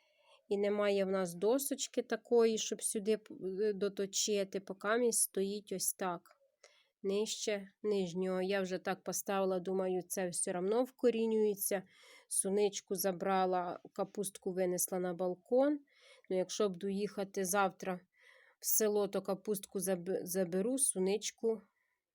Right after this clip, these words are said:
е, поставлю назад. На балкон винесу. Зараз я ось так виключу підсвітку і покажу вам детально, що в мене тут є.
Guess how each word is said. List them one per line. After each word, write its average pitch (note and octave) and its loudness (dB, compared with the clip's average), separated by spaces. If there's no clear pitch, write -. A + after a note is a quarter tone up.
е, F3+ -2
поставлю G#3 -2
назад. G3 -2
На F#3+ 4
балкон F#3 2
винесу. D#3+ -2
Зараз F3+ -4
я F3+ -4
ось E3+ -8
так F3 -10
виключу F3+ -6
підсвітку - -8
і A#3 -8
покажу G3 -8
вам F#3 -6
детально, F3 -6
що - -8
в F#3+ -4
мене F#3+ -4
тут - -16
є. E3 -8